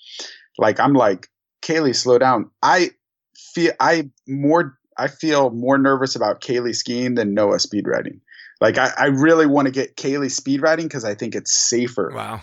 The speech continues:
Speaker 1: than at, at the speeds she's skiing at. I'm just, I get, when I follow her, I'm way more nervous than if I'm following Noah down, just because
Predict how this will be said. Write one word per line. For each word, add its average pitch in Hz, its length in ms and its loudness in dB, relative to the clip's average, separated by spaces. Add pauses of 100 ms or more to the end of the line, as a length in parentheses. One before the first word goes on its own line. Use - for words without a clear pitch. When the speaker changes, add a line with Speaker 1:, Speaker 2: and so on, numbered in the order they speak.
Speaker 1:
than 101 280 -4 (140)
at, 113 160 -2 (220)
at 120 180 0
the 120 80 0
speeds 135 460 2
she's - 300 0
skiing 135 360 -2
at. 160 220 2 (140)
I'm 113 160 -6
just, - 280 -8 (200)
I 135 100 2
get, 143 300 2 (200)
when 131 140 -2
I 156 100 2
follow 147 340 4
her, 143 420 0
I'm 113 280 -10
way 139 260 0
more 135 180 2
nervous 131 500 -2 (340)
than 113 140 -2
if 110 140 -4
I'm 110 160 0
following 113 420 0
Noah 104 260 0
down, 90 300 -6
just - 200 -10
because 101 600 0